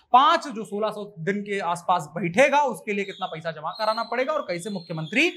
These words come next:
बन सकते हैं। लेकिन जरूरी बात यह है कि फॉलोअर उनके होने चाहिए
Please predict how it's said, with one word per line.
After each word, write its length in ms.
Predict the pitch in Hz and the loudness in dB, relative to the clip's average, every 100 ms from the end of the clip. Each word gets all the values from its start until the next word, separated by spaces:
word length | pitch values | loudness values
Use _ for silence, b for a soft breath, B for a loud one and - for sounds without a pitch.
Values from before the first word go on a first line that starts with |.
| B B - | B B 8
बन 200 | 311 339 | 8 8
सकते 280 | 330 - 339 | 2 2 2
हैं। 80 | |
लेकिन 240 | 339 302 233 | 2 2 0
जरूरी 360 | 214 269 381 | 2 8 8
बात 220 | 349 320 320 | 8 6 4
यह 80 | 294 | -2
है 60 | |
कि 80 | 320 | -2
फॉलोअर 540 | - - 226 247 370 392 | -4 0 2 6 6 6
उनके 240 | 330 302 | 2 0
होने 260 | 233 220 185 | -2 -2 -2
चाहिए 340 | 165 143 | -4 -4